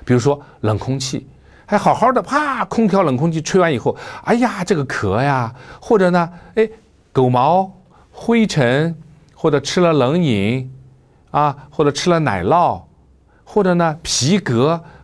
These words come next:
都有可能诱发。有这种诱发因素，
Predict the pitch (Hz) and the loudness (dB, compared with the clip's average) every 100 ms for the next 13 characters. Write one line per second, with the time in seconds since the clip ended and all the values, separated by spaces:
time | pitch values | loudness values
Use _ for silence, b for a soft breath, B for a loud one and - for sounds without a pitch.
0 | B - 339 349 208 - 82 104 117 82 | B 0 2 4 2 -2 -4 -2 -4 -4
1 | 87 82 - b b b b b b 139 | -8 -10 -16 b b b b b b 0
2 | 143 220 202 233 208 170 190 190 208 196 | 2 4 2 2 0 0 -2 0 0 0
3 | 220 131 | -2 -4